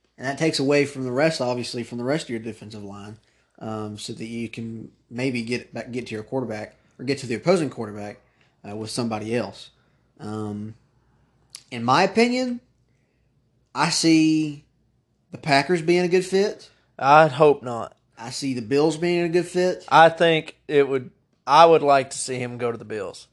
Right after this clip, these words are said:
Speaker 1: I see the Steelers being a good fit.
Speaker 2: Oh, man.
Speaker 1: His
Speaker 2: T J and J J on the same team?
Speaker 1: His brother's already there. Yeah.
Speaker 2: And he,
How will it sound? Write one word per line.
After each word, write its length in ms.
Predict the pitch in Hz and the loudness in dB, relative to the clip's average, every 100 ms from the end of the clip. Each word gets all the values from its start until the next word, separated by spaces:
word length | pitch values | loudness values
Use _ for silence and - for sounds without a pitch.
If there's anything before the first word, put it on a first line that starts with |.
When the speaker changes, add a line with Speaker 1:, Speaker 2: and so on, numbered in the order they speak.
| _ _ _ _ _ _ - | _ _ _ _ _ _ -14
Speaker 1:
I 60 | 120 | -8
see 180 | 139 | -4
the 60 | 123 | -2
Steelers 600 | - - 180 240 190 131 | -2 0 0 4 2 2
being 200 | 135 120 | -2 -4
a 100 | 113 | -4
good 120 | 110 | -6
fit. 440 | - 113 123 - _ _ _ _ _ _ - | -8 -10 -10 -12 _ _ _ _ _ _ -6
Speaker 2:
Oh, 220 | - 170 | 0 2
man. 480 | 165 160 165 156 127 - - | 4 4 6 4 0 -8 -16
Speaker 1:
His 220 | 123 107 - - | -14 -14 -16 -4
Speaker 2:
T 240 | 190 196 | 2 4
J 280 | 165 196 196 | 8 8 8
and 120 | 175 | 4
J 200 | 147 175 | 6 6
J 240 | 180 196 190 | 8 6 6
on 140 | 185 | 6
the 80 | 180 | 2
same 320 | - 185 185 | 2 2 2
team? 520 | - 156 175 208 240 | -2 -4 -2 -4 -6
Speaker 1:
His 160 | 226 117 | -10 -10
brother's 380 | 123 139 156 156 | -4 -2 0 2
already 260 | 165 165 | 4 4
there. 540 | 160 165 165 165 160 - _ _ _ _ _ _ _ - | 4 4 4 2 -2 -8 _ _ _ _ _ _ _ 2
Yeah. 360 | 131 156 165 | 6 8 6
Speaker 2:
And 300 | 165 156 151 - | 4 0 -8 -12
he, 240 | 147 139 | -12 -14